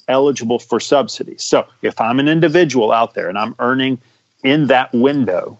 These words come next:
and I'm a family of four from twenty-five thousand to a hundred thousand dollars a year, I am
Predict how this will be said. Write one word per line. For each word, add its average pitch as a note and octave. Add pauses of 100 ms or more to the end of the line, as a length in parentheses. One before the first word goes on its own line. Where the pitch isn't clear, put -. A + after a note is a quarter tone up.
and G2+
I'm G#2+
a G#2+
family B2
of A#2
four A#2+
from A2
twenty-five A#2+
thousand A2
to G2
a -
hundred A2
thousand G#2+
dollars G2+
a G#2
year, C#3 (640)
I A#2
am C3